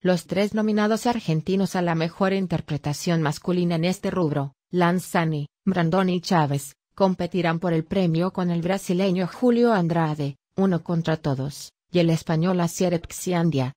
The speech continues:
Velvet Collection. Todas las nominaciones fueron anunciadas ayer en el Hotel Roosevelt, frente al Teatro Dolby, sede de la entrega anual de los Oscar.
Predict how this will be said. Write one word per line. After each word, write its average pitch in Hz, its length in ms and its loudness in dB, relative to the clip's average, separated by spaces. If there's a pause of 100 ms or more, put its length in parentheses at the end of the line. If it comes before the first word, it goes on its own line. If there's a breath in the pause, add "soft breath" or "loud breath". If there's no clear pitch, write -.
(160)
Velvet 170 440 -2
Collection. 156 760 -4 (1200)
Todas 262 460 2
las 165 160 2
nominaciones 151 800 -2
fueron 165 320 0
anunciadas 170 720 -2
ayer 180 340 2
en 175 140 2
el 160 120 0
Hotel 160 260 -2
Roosevelt, 156 500 -2 (220)
frente 208 400 0
al 151 140 -4
Teatro 185 440 0
Dolby, 139 400 0 (200)
sede 180 300 -4
de 175 100 0
la 175 100 0
entrega 165 400 0
anual 180 280 0
de 185 100 -2
los 156 220 -2
Oscar. 143 360 -2